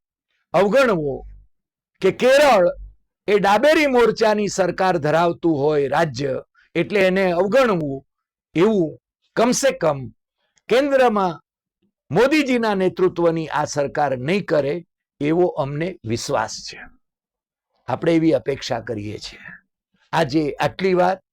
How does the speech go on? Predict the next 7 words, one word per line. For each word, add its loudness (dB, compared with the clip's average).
ફરી 4
મળીશું 0
નવા 2
એપિસોડમાં -6
નવા 4
વિષય -4
સાથે. -10